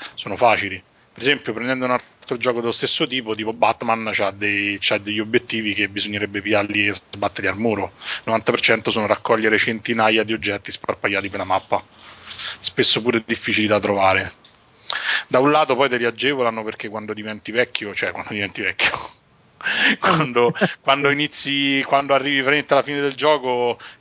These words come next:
ti segnalano dove sono, li devi andare solo a raccogliere sostanzialmente, che è ancora più triste, perché a sto punto non c'è neanche la sfida, capito? È solo una questione di tempo perso.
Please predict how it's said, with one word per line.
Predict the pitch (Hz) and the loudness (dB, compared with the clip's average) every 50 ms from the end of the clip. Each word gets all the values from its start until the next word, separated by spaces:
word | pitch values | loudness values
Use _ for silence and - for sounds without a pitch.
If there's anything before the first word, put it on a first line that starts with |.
| _ _ - | _ _ -16
ti | - 135 113 | -12 -8 -2
segnalano | - 131 127 131 131 135 139 143 139 135 135 123 | 0 0 0 2 4 4 6 6 4 4 0 -2
dove | 117 120 117 123 | -4 -4 -2 -2
sono, | 127 - 147 147 139 123 | 0 0 0 -2 -2 -2
li | 117 | -2
devi | 113 117 113 | -2 -2 -2
andare | 117 113 110 110 - | -2 -2 -2 -2 -2
solo | - - 117 117 | -2 0 2 2
a | |
raccogliere | 110 113 - - - 107 95 95 98 95 | 2 2 0 -2 -4 -4 -4 -4 -8 -10
sostanzialmente, | 98 92 - - 104 98 - - 98 101 95 92 - | -10 -10 -8 -10 -8 -6 -4 -6 -6 -6 -8 -6 -2
che | 107 113 | -2 -2
è | |
ancora | 113 107 - 147 131 123 | 0 2 2 4 4 2
più | 120 120 | 0 -2
triste, | - 131 123 113 - - 107 | -2 -2 -2 -2 -2 -4 -4
perché | 101 98 - - | -4 -4 -4 -2
a | - | -2
sto | - - 131 | 0 -2 -2
punto | 123 131 139 - - 110 107 - - - - - - - - | -2 -4 -4 0 0 0 0 -2 -4 -14 -12 -12 -14 -14 -8
non | - 123 | -6 -2
c'è | 113 - 135 | -2 0 0
neanche | 120 120 123 123 - - 123 | 2 2 0 0 2 2 2
la | 120 | 2
sfida, | 113 - - - 123 110 110 | 2 -2 -2 -4 -2 -2 0
capito? | 107 110 110 113 107 104 104 104 | -2 -2 -2 -4 -4 -2 -2 -2
È | |
solo | 101 - - 135 123 | -2 -2 -2 -2 0
una | 120 117 | 0 0
questione | 110 110 104 - - 123 113 | -2 -2 -4 -2 -2 0 0
di | 110 | 2
tempo | 110 110 107 - 117 | 0 0 0 0 0
perso. | 107 104 101 98 95 - - - 101 | 2 2 0 0 0 -4 -8 -8 -8